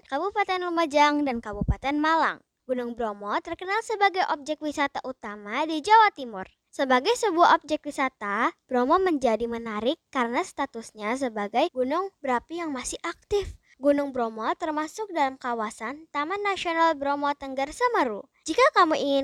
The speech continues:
ke Gunung Bromo, ada kendaraan tertentu, yaitu mobil jeep. Ketika kamu sampai di puncak Gunung Bromo,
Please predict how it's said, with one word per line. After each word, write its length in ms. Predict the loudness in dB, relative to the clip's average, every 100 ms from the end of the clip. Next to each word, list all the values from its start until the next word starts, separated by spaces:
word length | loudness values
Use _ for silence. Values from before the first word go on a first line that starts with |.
| 0
ke 80 | 0
Gunung 320 | 0 -2 -4
Bromo, 480 | -6 -6 -8 -6 -6 _
ada 240 | -2 0 0
kendaraan 560 | 0 0 0 -2 -4
tertentu, 640 | -4 -6 -6 -10 -8 -8 -10 _
yaitu 400 | -4 -2 -2 0
mobil 400 | 2 4 4 2
jeep. 240 | 0 -8 _ _ _
Ketika 420 | -8 -8 -2 0 2
kamu 300 | 2 0 0
sampai 400 | 0 0 -2 -2
di 100 | -4
puncak 380 | -8 -8 -10 -8
Gunung 300 | -6 -4 4
Bromo, 500 | 4 4 2 2